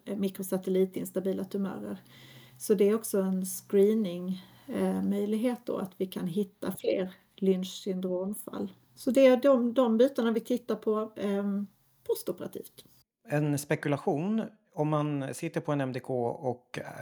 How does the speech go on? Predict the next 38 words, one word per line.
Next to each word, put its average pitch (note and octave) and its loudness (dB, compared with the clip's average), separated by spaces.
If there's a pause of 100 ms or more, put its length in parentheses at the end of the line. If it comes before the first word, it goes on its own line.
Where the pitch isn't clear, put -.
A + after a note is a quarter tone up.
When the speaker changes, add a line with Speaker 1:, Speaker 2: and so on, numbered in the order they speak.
(120)
Speaker 2:
är B2 4
på A#2 -6
en A2 -2
sån G2 0
postoperativ A#2 -4
M G2+ -2
D G#2 -6
K G#2 -6
och G#2 -2
patienten G#2+ -2
har G#2+ -2
fått G#2+ -2
neoadjuvant B2+ -4
behandling, B2 -4 (300)
vet D3+ -2
man A#2+ -2 (180)
vad A#2+ -2
man A2+ -2
ska A#2 -8
göra A2 0
av D3 -2
det F#2+ -4
svaret F#2 -4
sen? G#2 -2
O-, B2+ -2
om C3 -2
vi C3+ -2
säger C3+ -2
att A#2 -6
det A#2 -6
är G#2+ -4
en G#2 -6
av G2+ -4
de G2 -2
patienterna F#2+ -2
som F#2+ -2 (640)
hade G#2 2
en, G2+ -4